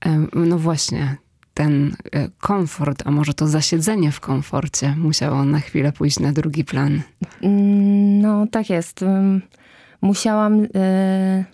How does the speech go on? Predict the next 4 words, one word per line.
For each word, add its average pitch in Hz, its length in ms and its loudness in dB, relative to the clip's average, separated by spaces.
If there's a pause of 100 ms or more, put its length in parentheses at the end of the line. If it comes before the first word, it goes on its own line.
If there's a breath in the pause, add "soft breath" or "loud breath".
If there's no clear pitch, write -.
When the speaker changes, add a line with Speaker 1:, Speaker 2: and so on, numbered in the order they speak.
(1600)
Speaker 2:
mm, 180 580 4 (1040 loud breath)
zacząć 208 440 0
na 196 100 2
sobie, 190 840 0